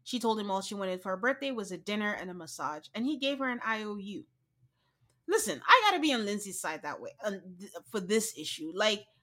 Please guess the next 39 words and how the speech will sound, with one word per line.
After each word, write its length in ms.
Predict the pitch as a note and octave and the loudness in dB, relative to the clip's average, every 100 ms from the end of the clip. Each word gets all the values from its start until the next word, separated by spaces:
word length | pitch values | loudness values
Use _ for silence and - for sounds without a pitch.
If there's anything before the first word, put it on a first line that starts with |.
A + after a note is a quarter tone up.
| _ | _
I'm 140 | C#4 F4+ | 6 6
a 80 | F4+ | 6
huge 380 | - C4+ A3 | 4 2 2
birthday 300 | G3+ G#3 A3 | 0 0 0
person, 520 | G#3+ G#3 G#3 G#3+ G#3 G#3 | 0 -2 -2 -2 -2 0
and 120 | A3+ | 2
I'm 140 | B3+ | 2
a 60 | B3+ | 2
huge 360 | - A3 G#3+ | 0 -4 -4
person 220 | G#3 F#3+ G3 | -4 -4 -2
that 80 | |
likes 160 | F#3 F#3 | -2 -4
to 60 | F#3+ | -6
take 160 | G3+ | -6
people 220 | G3+ F#3+ F#3 | -8 -6 -6
at 140 | F3 | -4
their 140 | F3 | -6
word. 480 | D#3+ G3 G3+ F#3+ F#3+ - _ _ _ | -4 2 4 4 2 -6 _ _ _
She 220 | - F#4 | 4 4
just 220 | D#4+ C#4 | 6 0
helped 380 | - G#3+ A3 - | 2 2 2 0
you 160 | A3+ G3 | -2 0
renovate 480 | E3+ G#3+ G#3+ G#3+ | 0 0 0 0
the 100 | G#3+ | -2
entire 420 | G#3+ G3+ E3 A3+ G3 | -4 -2 -2 0 0
house 640 | F3 F3 G3+ G3+ G3+ G3+ | 6 10 10 10 6 0
and 100 | F3 | 0
all 180 | E3+ G3+ | 2 6
that, 200 | G3 G3+ | 4 4
and 100 | - - | -2 -2
all 140 | F4+ | -2
she 120 | F#4+ | 0
wanted 220 | F#4 F#4 | -2 0
was 160 | F#4 E4+ | 0 -2
a 80 | F4+ | -4
dinner 260 | E4+ F4+ | -2 0
and 100 | F4 | 2
a 20 | E4+ | 0
massage. 500 | D#4 D#4+ G#4+ C4 | -2 2 2 2